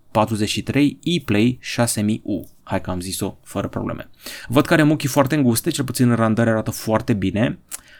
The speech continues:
Hai să vedem ce mai are. Noi am testat deja un, uh, Q led anul trecut, varianta de cincizeci de inci și ne-a plăcut mult. Văd că avem o telecomandă cu shortcut-uri pentru butoane pentru Netflix și YouTube.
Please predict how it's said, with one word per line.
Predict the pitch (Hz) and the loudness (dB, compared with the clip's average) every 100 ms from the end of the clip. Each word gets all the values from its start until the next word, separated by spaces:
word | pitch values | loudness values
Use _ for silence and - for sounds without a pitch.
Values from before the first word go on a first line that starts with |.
| _ | _
Hai | - | -6
să | - | -2
vedem | 98 95 | -2 -2
ce | 98 | -2
mai | 95 98 | -2 0
are. | 143 165 _ | 0 -2 _
Noi | - 135 | 4 4
am | |
testat | 143 135 165 | 4 0 2
deja | 143 117 | 2 4
un, | 104 101 101 - - | 4 2 -2 -4 -6
uh, | - - | -6 -8
Q | - - | -10 -2
led | 117 98 98 | 0 2 0
anul | 101 98 | -2 -2
trecut, | - - 156 | -6 -4 -2
varianta | 120 104 98 | 0 -2 -2
de | 101 | -6
cincizeci | - 98 95 | -4 -4 -2
de | 95 | 0
inci | 117 | 0
și | 127 | 0
ne-a | 101 95 | -2 -4
plăcut | 95 - | -4 -4
mult. | 92 90 143 - _ - - - - | -2 2 2 0 _ -20 -18 -20 -14
Văd | - 120 | -10 -6
că | 127 | -2
avem | 123 117 | 0 0
o | |
telecomandă | 110 117 - 110 110 104 | 0 0 2 2 2 0
cu | 98 - 104 101 | -2 -2 0 0
shortcut-uri | 101 - 104 104 117 | 0 -4 -2 -2 -2
pentru | - 98 - 101 - | -4 -6 -4 -4 -4
butoane | 107 107 107 | -4 0 0
pentru | 95 92 - | 0 -6 -4
Netflix | 98 98 104 | -4 -4 -6
și | - - | -6 -2
YouTube. | 98 147 - 165 160 | 2 2 6 4 4